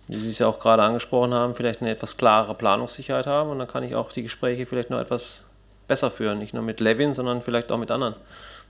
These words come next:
potenziellen Kandidaten. Aber erstmal ist es so, dass, äh, Levin, äh, wieder nach Leverkusen zurückkehren wird.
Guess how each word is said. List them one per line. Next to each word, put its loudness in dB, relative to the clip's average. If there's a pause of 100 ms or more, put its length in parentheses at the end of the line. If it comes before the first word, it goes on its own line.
potenziellen -4
Kandidaten. -2
Aber -6
erstmal 4
ist -2
es -2
so, -2
dass, -6
äh, -2
Levin, -2 (640)
äh, -2 (720)
wieder 0
nach -2
Leverkusen -2
zurückkehren -8
wird. -16